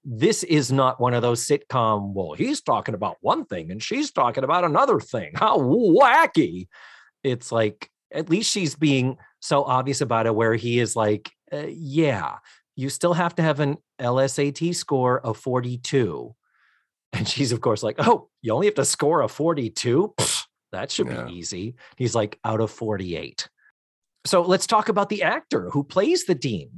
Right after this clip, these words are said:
Speaker 1: John O'Leary. He has a hundred and twenty-five credits in an over sixty-year career.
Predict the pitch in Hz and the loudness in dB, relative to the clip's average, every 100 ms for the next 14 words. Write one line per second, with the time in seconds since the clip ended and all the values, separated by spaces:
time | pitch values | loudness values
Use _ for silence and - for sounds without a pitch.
0 | - 160 165 196 214 170 208 190 170 196 | -2 2 4 4 2 2 2 2 2 4
1 | 214 127 67 - _ _ _ _ _ _ | 2 0 -6 -14 _ _ _ _ _ _
2 | _ - 175 190 185 165 135 117 160 165 | _ -2 2 2 0 -2 -2 -2 -2 -2
3 | 185 139 123 - 139 170 180 143 135 - | -2 -4 -4 -4 -4 -4 -2 0 0 -2
4 | 143 120 123 - 131 117 120 117 139 143 | -2 0 0 -4 -2 -2 -2 -2 -2 -2
5 | 139 - - 156 147 - - 151 165 120 | -2 -4 -6 -6 -6 -8 -4 -4 -6 -4
6 | 117 113 113 127 - 113 92 85 73 50 | -2 0 0 -4 -10 -10 -8 -8 -10 -12
7 | - | -16